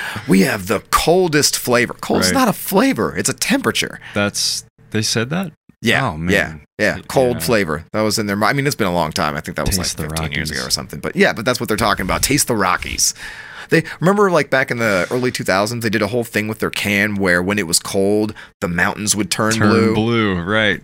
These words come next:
Speaker 1: So you can taste the ice.
Speaker 2: Yeah.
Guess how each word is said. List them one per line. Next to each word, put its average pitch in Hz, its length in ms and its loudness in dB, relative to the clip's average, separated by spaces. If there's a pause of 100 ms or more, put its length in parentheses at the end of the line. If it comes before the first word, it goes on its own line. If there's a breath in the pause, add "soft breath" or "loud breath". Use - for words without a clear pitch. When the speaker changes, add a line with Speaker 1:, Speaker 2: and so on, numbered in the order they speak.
(140)
Speaker 1:
So - 140 -2
you 127 80 2
can 87 220 -4
taste - 580 0
the 107 180 2
ice. - 720 2
Speaker 2:
Yeah. 73 480 -10